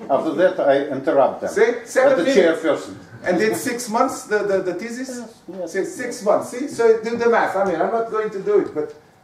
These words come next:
Speaker 2: each week, assuming they work forty hours, so, you know, I don't know how many weeks, and then seven minutes. It's, the ratio is ten to the minus ten or whatever. So, of course, you are not going to present everything. That's very obvious.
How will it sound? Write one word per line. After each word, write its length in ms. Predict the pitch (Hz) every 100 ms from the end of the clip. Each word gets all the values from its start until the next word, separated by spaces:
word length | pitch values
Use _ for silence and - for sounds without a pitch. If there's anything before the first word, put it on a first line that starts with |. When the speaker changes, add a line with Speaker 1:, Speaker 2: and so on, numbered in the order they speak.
| _ _ _ _ -
Speaker 2:
each 280 | 254 - 233
week, 180 | 254 - - - 190
assuming 380 | - 233 240
they 120 | 220 214
work 240 | 214 226 -
forty 440 | 220 233 233 220
hours, 400 | 208 180 139 -
so, 580 | - 165 175 165 156 156
you 80 | 175
know, 240 | 165 131
I 100 | 156
don't 140 | 214 220
know 100 | 220
how 120 | 208
many 200 | 202 202
weeks, 320 | 233 254 -
and 120 | 202 208
then 160 | 208
seven 320 | - 202 202
minutes. 440 | 208 180 - - _ _ - _ _
It's, 320 | 202 202 -
the 140 | 196 202
ratio 340 | 247 - 240
is 120 | 226
ten 200 | 226 226
to 80 | 226
the 100 | 220
minus 380 | 208 190 175 -
ten 200 | 196 156
or 120 | 117
whatever. 340 | - - - - _ _ _ _ _ _ _
So, 160 | - -
of 80 | -
course, 360 | 254 269 - -
you 60 |
are 100 | 240
not 220 | 269 -
going 180 | 214 185
to 80 | -
present 360 | 143 135 147 190
everything. 380 | - - - -
That's 220 | - - -
very 220 | 233 233
obvious. 480 | 269 - - -